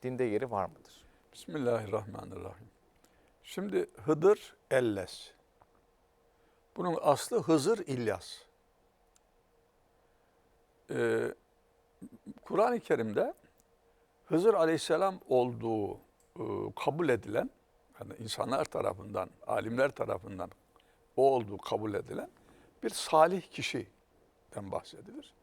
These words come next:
Speaker 2: Ki bu salih kişi Hazreti Musa Aleyhisselam ile aralarında geçen bir olaylar, muhavereler var. Oradan biz bunu biliyoruz. Ki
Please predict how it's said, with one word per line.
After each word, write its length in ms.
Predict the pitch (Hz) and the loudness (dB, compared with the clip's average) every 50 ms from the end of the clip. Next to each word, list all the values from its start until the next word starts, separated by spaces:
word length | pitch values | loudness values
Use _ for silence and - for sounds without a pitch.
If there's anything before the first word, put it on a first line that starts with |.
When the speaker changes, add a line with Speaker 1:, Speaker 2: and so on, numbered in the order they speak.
| _ _ _ _ _ _ _ _ _ _ _ - | _ _ _ _ _ _ _ _ _ _ _ -8
Speaker 2:
Ki 140 | - 160 147 | -6 -2 -2
bu 80 | 160 147 | 0 0
salih 320 | - - 147 160 170 190 | 4 6 6 6 6 2
kişi 400 | - - - - - - - 403 - _ _ _ _ _ _ - _ _ _ _ _ _ | -2 -8 -6 -6 -4 -4 -4 -6 -8 _ _ _ _ _ _ -20 _ _ _ _ _ _
Hazreti 380 | - - 135 160 190 196 170 - | 2 2 4 4 4 0 -2 -2
Musa 340 | 160 156 156 139 - - 165 | -2 0 0 0 2 4 6
Aleyhisselam 580 | 147 131 123 127 117 - - - 113 113 107 95 - | 6 6 4 2 0 0 2 2 2 2 0 -4 -6
ile 240 | - 113 135 202 - _ _ _ _ _ _ _ _ _ _ _ _ _ _ _ _ _ _ _ _ _ _ _ _ _ - - _ _ _ _ _ _ _ _ _ _ _ _ _ - | -4 -2 -2 -2 -2 _ _ _ _ _ _ _ _ _ _ _ _ _ _ _ _ _ _ _ _ _ _ _ _ _ -20 -20 _ _ _ _ _ _ _ _ _ _ _ _ _ 0
aralarında 560 | 143 151 156 151 143 143 139 139 139 156 175 | 4 8 8 8 10 8 6 6 4 2 2
geçen 440 | 156 131 143 - - 214 208 170 143 | 2 2 2 0 2 0 0 0 0
bir 200 | 160 165 - - _ - | -2 -2 -2 -4 _ 2
olaylar, 480 | 123 123 127 127 117 120 117 123 113 | 4 6 8 8 6 6 6 4 2
muhavereler 800 | 107 107 117 117 120 123 113 117 117 117 110 113 113 113 110 104 | 2 -2 -4 -2 2 2 2 4 2 2 0 0 0 0 0 -2
var. 240 | 95 95 - - - - - - _ _ _ | -2 -6 -8 -8 -10 -16 -20 -20 _ _ _
Oradan 400 | - 196 185 160 127 110 101 92 | 0 2 2 2 2 0 0 -4
biz 180 | 85 82 92 123 | -10 -14 -14 -14
bunu 220 | 113 98 92 92 | -12 -12 -10 -10
biliyoruz. 540 | 95 90 92 92 90 98 - - - - - _ _ _ _ _ _ _ _ _ _ _ _ _ _ _ _ _ - | -10 -12 -10 -10 -10 -12 -12 -16 -20 -20 -20 _ _ _ _ _ _ _ _ _ _ _ _ _ _ _ _ _ -2
Ki 300 | - 196 165 135 120 | 2 4 4 4 4